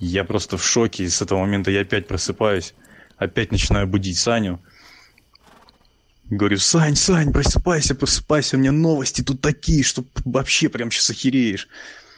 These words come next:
Он опять злостно на меня смотрит с закрытыми глазами, говорит, "Ты чё опять меня разбудил? Дай поспать". Я говорю, "Сань, Сань, ты знал то, что страницы в книге — это не страницы, это не бумага, это табун лошадей самый настоящий".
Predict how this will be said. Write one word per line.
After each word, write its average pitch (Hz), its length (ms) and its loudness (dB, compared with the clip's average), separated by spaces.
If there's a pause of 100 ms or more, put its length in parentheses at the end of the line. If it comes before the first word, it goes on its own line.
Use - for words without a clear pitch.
(300)
Он 107 120 2
опять 107 280 0
злостно 107 600 0
на 95 80 0
меня 101 240 -2
смотрит 101 580 -2
с 90 40 -4
закрытыми 98 460 -2
глазами, 101 520 -2
говорит, 92 320 -4
"Ты 104 100 -4
чё - 260 0
опять 104 220 -2
меня 107 100 0
разбудил? 104 680 0 (380)
Дай 110 280 0
поспать". 110 680 0 (840)
Я 98 40 -6
говорю, 98 120 -2
"Сань, 117 240 0
Сань, 113 240 0
ты 104 80 0
знал 127 200 2
то, 117 100 -6
что - 180 -6
страницы 113 480 0
в - 60 -10
книге — 120 320 0
это 98 100 -4
не 101 120 0
страницы, 107 560 -2
это 92 120 -6
не 98 100 -2
бумага, 101 480 -2
это 90 200 -4
табун 107 380 -2
лошадей 104 460 -2
самый 95 280 0
настоящий". 92 720 -4